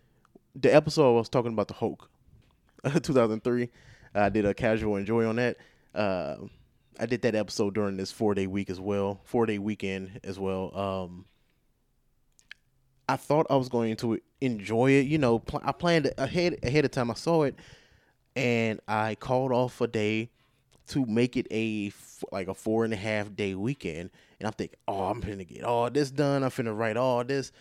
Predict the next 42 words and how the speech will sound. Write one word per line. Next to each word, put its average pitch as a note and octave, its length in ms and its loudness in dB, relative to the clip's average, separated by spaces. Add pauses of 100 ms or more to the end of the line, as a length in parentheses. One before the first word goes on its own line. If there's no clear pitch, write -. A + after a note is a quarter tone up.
(300)
and, F#2+ 500 -2
and F2+ 200 -6
finish C3 340 -2
all A#2 200 4
this A2+ 200 -2
work." A2+ 220 -2
You D3 80 -2
know, F#2 240 0
you C#3+ 140 -2
know F3+ 100 2
how A2 160 0
the, F#2 200 -4 (460)
the, F2 500 -4
the G2+ 100 -4
goal G#2 420 0
setting G2 420 -6
is, G2 340 -4 (340)
and F#2+ 140 -6
you G2 120 -6
don't G2 200 -6
get G2 120 -8
it F2+ 100 -10
done F#2+ 220 -6
because F#2 500 -8
other A2 280 0
stuff G#2+ 300 -4
pops G#2+ 320 -4
up. A#2 200 -4 (840)
Um, D3+ 500 0 (920)
this - 160 -2
four-day A#2+ 340 2
weekend G#2 240 -4
just F#2 140 -10
flew G3 460 0
by. G#3 280 -2
I A#2+ 120 0
gotta F3 160 4
go C#3 80 6
to C3 60 4
work A2+ 300 -2
in, G#2+ 220 -8
like, G2 340 -8